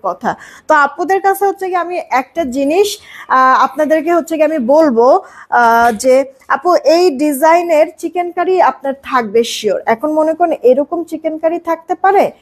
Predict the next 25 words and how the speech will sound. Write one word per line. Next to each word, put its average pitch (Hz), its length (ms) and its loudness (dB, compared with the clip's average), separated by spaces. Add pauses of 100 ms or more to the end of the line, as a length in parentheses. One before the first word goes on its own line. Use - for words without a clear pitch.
(220)
বা 285 100 2
হচ্ছে 330 280 2
গিয়ে 247 140 4
এরকম 302 480 0
চিকেন 226 340 -4
কারি 214 220 -2
থাকতে 247 380 -6
পারে, - 360 -6
ঠিক 330 140 -4
আছে? 359 180 0
যার 240 300 2
কাছে 311 240 -2
যেই 254 300 0
চিকেন 262 340 -4
কারি 220 240 0
যায় 226 300 2 (380)
প্লিজ 415 260 4 (300)
ওটাই 320 380 4
রিসিভ 277 360 -2 (120)
করেন। 190 340 -2 (140)
এ-, 170 100 -6 (160)
এটা 311 340 2
তো 370 200 2
এটা 233 260 0
না 139 260 -10